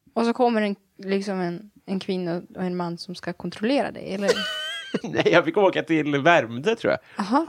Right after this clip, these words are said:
Speaker 2: Och, eh, fick en utrustning och sen så kollade vi i väldigt mörkt vatten. Och sen åkte jag till Egypten och gjorde det.
Speaker 1: Vi, jaha! Att det bara liksom,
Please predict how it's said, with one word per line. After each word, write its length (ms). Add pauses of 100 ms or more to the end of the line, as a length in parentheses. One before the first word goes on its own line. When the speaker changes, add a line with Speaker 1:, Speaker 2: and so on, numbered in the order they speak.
Speaker 2:
Och, 300
eh, 300
fick 180
en 100
utrustning 480
och 60
sen 180
så 240
kollade 420
vi 240
i 40
väldigt 240
mörkt 300
vatten. 300 (420)
Och 100
sen 100
åkte 160
jag 60
till 100
Egypten 340
och 60
gjorde 180
det. 80 (1700)
Speaker 1:
Vi, 280
jaha! 680 (500)
Att 140
det 220
bara 100
liksom, 500